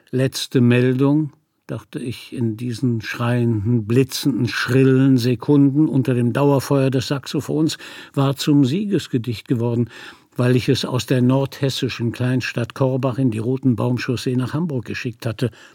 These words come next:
an die Redaktion der Montagsschule, in der einmal im Monat literarische Texte von Schülern und Studenten gesendet wurden. Der stille Jubel, als eine Postkarte aus Hamburg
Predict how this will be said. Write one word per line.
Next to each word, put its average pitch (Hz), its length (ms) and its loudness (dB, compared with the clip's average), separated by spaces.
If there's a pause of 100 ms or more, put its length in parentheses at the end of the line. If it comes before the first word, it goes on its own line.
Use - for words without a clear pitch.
(220)
an 123 180 2
die 117 140 -4
Redaktion 117 720 0
der 113 120 2
Montagsschule, 123 920 2 (360)
in 131 160 2
der 127 220 2
einmal 139 340 4
im 131 80 4
Monat 131 440 4
literarische 127 680 -4
Texte 139 440 -2
von 127 220 0
Schülern 120 560 2
und 110 220 -8
Studenten 127 840 0
gesendet 117 540 -4
wurden. 110 320 -8 (1000)
Der 123 100 -4
stille 190 360 4
Jubel, 165 540 4
als 147 240 -4
eine 139 160 2
Postkarte 151 560 -2
aus 131 220 0
Hamburg 160 520 2